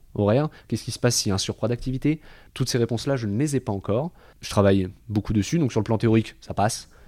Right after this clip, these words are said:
Non, c'est, euh, sur le plan, euh, pratico-pratique. Est-ce que je suis en mesure de le faire, euh, à effectif constant, avec les enjeux aussi que ça présente ? Et me servir aussi de l'inspiration des collaborateurs en vente pour dire, « Bah voilà, en fait,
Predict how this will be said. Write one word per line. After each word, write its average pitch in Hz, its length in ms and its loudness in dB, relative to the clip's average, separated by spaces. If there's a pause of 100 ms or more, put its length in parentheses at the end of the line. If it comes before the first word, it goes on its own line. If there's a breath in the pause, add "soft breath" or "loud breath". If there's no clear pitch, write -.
(100)
Non, 120 180 4
c'est, 107 300 2
euh, 95 100 2
sur 101 160 -4
le 101 80 0
plan, 104 340 2
euh, 92 120 0 (280 soft breath)
pratico-pratique. - 760 -2 (320 soft breath)
Est-ce - 80 -10
que 117 80 -2
je - 40 -10
suis - 60 -6
en 107 60 0
mesure 107 260 2
de 107 60 2
le 95 80 -2
faire, 123 280 0 (340 soft breath)
euh, 92 380 -2
à 113 140 0
effectif 104 380 -2
constant, 113 400 -2
avec 104 180 -4
les 104 140 -2
enjeux 98 180 -2
aussi 110 200 -4
que - 60 -10
ça 98 100 -4
présente ? 110 440 -2 (360 soft breath)
Et 113 200 4 (520)
me 110 140 0
servir 120 400 2
aussi 117 300 0
de 104 80 2
l'inspiration 110 500 2
des 110 80 -2
collaborateurs 104 540 -4
en 95 80 -4
vente 120 320 -2 (260 soft breath)
pour 107 120 -4
dire, « 107 160 0
Bah 101 80 0
voilà, 113 200 2
en 107 80 -2
fait, - 300 -8